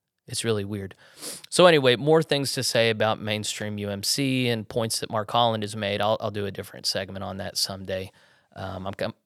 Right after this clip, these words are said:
kinda up to my eyeballs right now, but I knew that this was an important thing to cover, and there are a lot of people that, that might read about this, and they're just confused by all the, the details around this, and they don't know what to believe. This is just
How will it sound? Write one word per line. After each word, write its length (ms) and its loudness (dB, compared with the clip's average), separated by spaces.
kinda 200 0
up 120 0
to 100 -8
my 240 0
eyeballs 300 -4
right 140 -4
now, 140 -2
but 120 0
I 100 6
knew 180 0
that 180 -4
this 240 -2
was 420 -2
an 120 -6
important 340 -4
thing 180 -6
to 60 -10
cover, 480 2
and 160 -2
there 100 -2
are 40 0
a 40 -2
lot 180 2
of 60 -4
people 280 -8
that, 220 -6
that 180 -2
might 360 -2
read 260 -6
about 380 2
this, 280 0
and 140 -10
they're 100 -4
just 240 -4
confused 580 -4
by 420 -2
all 200 2
the, 320 0
the 120 0
details 500 2
around 440 0
this, 300 -2
and 100 -4
they 80 0
don't 140 -4
know 80 0
what 120 -4
to 80 -18
believe. 300 -6
This 180 0
is 100 -2
just 280 -2